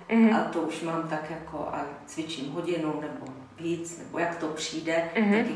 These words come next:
Speaker 2: kolik je času. Když mám jako ten den, že opravdu ráno nikdo nepřijde, pak přijdou na řadu moje kočky, když je léto, nemusím topit, když je zima, musím si nanosit dřevo, musím si zatopit,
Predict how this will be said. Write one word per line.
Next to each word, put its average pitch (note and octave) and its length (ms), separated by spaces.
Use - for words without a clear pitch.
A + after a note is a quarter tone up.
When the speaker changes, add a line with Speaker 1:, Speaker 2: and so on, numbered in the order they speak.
Speaker 2:
kolik E3 280
je D#3 80
času. - 260
Když - 160
mám F3 220
jako - 180
ten D3+ 240
den, D3+ 180
že E3+ 100
opravdu D3+ 440
ráno D3+ 340
nikdo - 220
nepřijde, E3 640
pak - 240
přijdou E3 300
na D#3 100
řadu - 260
moje - 120
kočky, E3+ 760
když E3+ 200
je F3 100
léto, D#3+ 300
nemusím D#3 480
topit, E3 380
když - 200
je - 260
zima, E4 280
musím - 380
si E3+ 120
nanosit E3 400
dřevo, D#3+ 340
musím - 280
si - 160
zatopit, E3 520